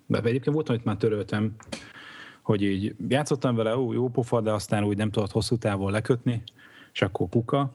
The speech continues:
Aztán most előbányáztam egy izét, egy régi ilyen, ö,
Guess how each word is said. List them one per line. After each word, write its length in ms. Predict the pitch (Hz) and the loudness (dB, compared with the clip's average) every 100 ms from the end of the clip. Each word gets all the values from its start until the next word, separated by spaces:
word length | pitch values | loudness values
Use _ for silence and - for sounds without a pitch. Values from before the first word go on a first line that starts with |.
| - | -6
Aztán 460 | - - 113 110 - | -6 0 2 2 -2
most 140 | 180 | 0
előbányáztam 760 | 123 101 95 98 101 95 - 98 | 2 2 2 0 0 -2 0 0
egy 100 | 95 | 2
izét, 340 | 87 92 90 | 0 0 2
egy 280 | 98 92 - - | 0 0 -4 0
régi 500 | 131 104 101 92 92 | 0 2 0 0 0
ilyen, 440 | 92 95 92 92 - - _ - - - - | 2 0 0 -2 -6 -16 _ -18 -18 -16 -2
ö, 520 | 95 92 90 90 92 | 0 2 2 0 0